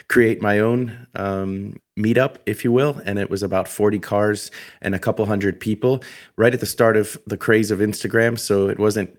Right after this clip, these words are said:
hard to get the message out. And since then, we've just been riding a wave of emotion and passion, people and spirit. And, uh, with that, we've grown our own little brand.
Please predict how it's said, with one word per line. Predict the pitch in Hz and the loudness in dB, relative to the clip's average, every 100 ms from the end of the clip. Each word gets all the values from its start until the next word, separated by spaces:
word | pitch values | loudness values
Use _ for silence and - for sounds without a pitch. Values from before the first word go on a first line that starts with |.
| _ - | _ -14
hard | - 113 104 | -6 -4 -4
to | 104 | -4
get | 107 | -4
the | 104 | -2
message | 95 98 101 90 | -2 -2 -4 -2
out. | 92 101 - - | 0 0 -2 -4
And | 95 95 95 - - - | -4 -4 -6 -10 -18 -12
since | - 135 120 | 0 2 4
then, | 113 107 | 2 2
we've | 107 | 0
just | 104 101 | -2 -2
been | 110 | 0
riding | 95 95 98 98 | 4 4 2 0
a | 90 | 0
wave | 95 98 98 | 2 2 0
of | 95 98 | -2 -2
emotion | 92 95 - 101 | -2 -2 -2 -4
and | 95 90 | -4 -2
passion, | 95 98 - 98 95 90 - - | 0 0 -2 -6 -8 -14 -20 -20
people | - 110 107 101 101 | -8 -4 -2 -2 -4
and | 92 92 | -6 -6
spirit. | - 107 104 113 - | -4 2 4 4 0
And, | - 95 95 92 92 | -6 -4 -4 -4 -4
uh, | 92 90 | -2 0
with | 104 107 | 0 0
that, | 92 92 - - | 0 -2 -4 -8
we've | 113 95 | -8 -2
grown | 110 107 | 2 2
our | 107 | 4
own | 104 110 | 2 2
little | 107 95 | 2 2
brand. | 98 110 90 | 2 2 -2